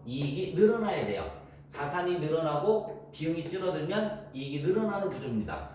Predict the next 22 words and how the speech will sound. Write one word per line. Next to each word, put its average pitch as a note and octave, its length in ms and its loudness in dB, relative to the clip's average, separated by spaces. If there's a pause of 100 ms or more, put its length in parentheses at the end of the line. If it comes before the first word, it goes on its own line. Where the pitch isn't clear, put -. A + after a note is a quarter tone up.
(140)
근데 F#3 160 0
이 G#3+ 320 2
분계를 G#3 840 2
하지 G#3+ 480 0
않았어요. C#3 1080 -2
이 F3+ 180 -4
분계를 F3 400 -2
하지 F#3 180 -4
않았어요. - 720 -2 (180)
그러면은 G#3+ 580 4
자산이 F#3+ 500 -2
늘어나야 G#3+ 600 6
되는데 F3 280 0
안 D#3+ 180 0
했으니까 D3+ 400 -2
자산은 - 640 -4 (200)
줄어들었을 A3+ 680 2
것이다. - 560 -6
과소. E3 580 -2 (1080)
비용은 G#3+ 600 4
늘어났을 G#3+ 680 6
것이다. C3+ 500 -2